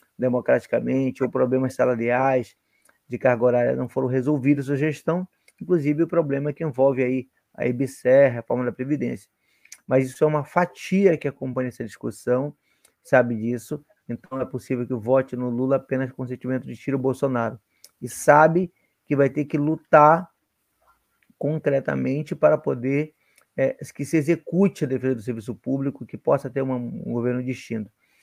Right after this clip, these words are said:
Então, essa é uma, essa vai ser a característica da disputa. Uma parcela vai dizer voto crítico, outra parcela vai votar só pela felicidade de,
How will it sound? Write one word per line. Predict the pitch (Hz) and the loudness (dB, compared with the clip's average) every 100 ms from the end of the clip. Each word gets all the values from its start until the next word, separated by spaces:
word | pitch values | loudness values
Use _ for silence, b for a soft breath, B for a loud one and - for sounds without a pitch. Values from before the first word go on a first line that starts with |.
| b b - | b b -6
Então, | 120 - 131 139 | -6 0 0 2
essa | 131 - | -2 0
é | |
uma, | 135 131 131 - | -2 0 -2 0
essa | 131 | -2
vai | 131 | 0
ser | 131 135 | -2 0
a | |
característica | 139 135 - 135 131 143 | 0 -2 -2 -4 -2 -2
da | 147 | -2
disputa. | 143 - 127 107 | -6 -6 -6 -4
Uma | 123 | -4
parcela | 156 127 131 | -2 0 2
vai | 120 123 | 2 -2
dizer | 110 120 | -4 -2
voto | 113 123 156 | -2 -2 -2
crítico, | 180 196 180 | -4 -4 -4
outra | 139 | -4
parcela | 131 123 127 | -2 -2 0
vai | 120 | 0
votar | 117 123 - 123 107 _ b b _ | 0 -2 0 -2 -2 _ b b _
só | 131 | 0
pela | 131 127 | 2 2
felicidade | 127 123 120 117 127 113 | 0 -4 -2 0 0 -2
de, | 110 117 | -6 -8